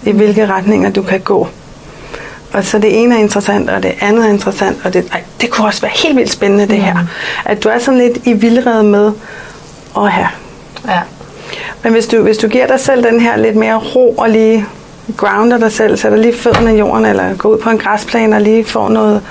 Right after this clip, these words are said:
Speaker 1: Bor du i vandet?
Speaker 2: Øh, ja, ja, altså, jeg har mulighed for... At
Speaker 1: Okay. Ellers gå derud,
Speaker 2: Ja.
Speaker 1: put fødderne i sandet, og stå derude og lige, øh,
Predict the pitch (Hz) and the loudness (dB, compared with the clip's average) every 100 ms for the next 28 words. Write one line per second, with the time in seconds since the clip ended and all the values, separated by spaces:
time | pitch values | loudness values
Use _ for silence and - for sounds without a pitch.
0 | - - 220 240 220 220 233 262 - - | -10 -2 2 2 2 2 0 -2 -6 -20
1 | - - - - - - - 233 226 220 | -20 -20 -20 -20 -20 -20 -2 2 4 2
2 | 220 208 196 202 208 208 208 190 160 156 | 2 2 2 2 2 2 2 2 2 2
3 | 180 - 151 147 156 160 180 226 226 - | 2 0 0 0 -2 0 2 4 2 0
4 | 175 165 247 240 202 - - - - 254 | -4 0 0 0 -2 -4 -14 -10 -2 0
5 | 240 247 247 262 226 220 - - - 175 | 2 0 2 4 4 2 -2 -14 -6 0
6 | 247 240 247 247 254 233 220 226 214 247 | 0 2 2 2 2 2 2 0 2 0
7 | 226 214 240 220 240 226 240 240 240 | 0 0 0 2 4 4 4 4 4